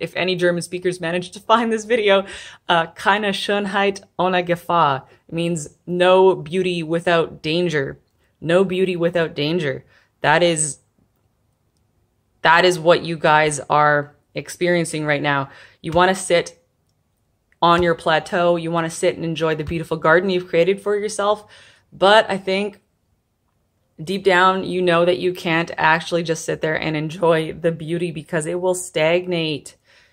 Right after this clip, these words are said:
It will eventually stagnate. And you guys probably don't wanna wait around until the stagnation sets in. You guys are pretty preemptive.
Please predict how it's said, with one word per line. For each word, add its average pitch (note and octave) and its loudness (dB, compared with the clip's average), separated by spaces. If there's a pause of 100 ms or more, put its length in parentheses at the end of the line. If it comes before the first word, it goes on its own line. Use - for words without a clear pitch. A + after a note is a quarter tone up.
(120)
It D3+ 0
will F#3 2
eventually F3+ 0
stagnate. E3 -2
And D#3 -4
you G3 -8
guys A#3+ 4
probably G#3 -2
don't F3+ 0
wanna F3+ 0
wait E3+ 2
around E3 0
until D#3+ -2
the E3 2
stagnation E3 -6
sets E3 -8
in. F3 -6
You D#3+ -8
guys F3+ 2
are A#3+ -2
pretty G#3+ -6
preemptive. D#3+ -2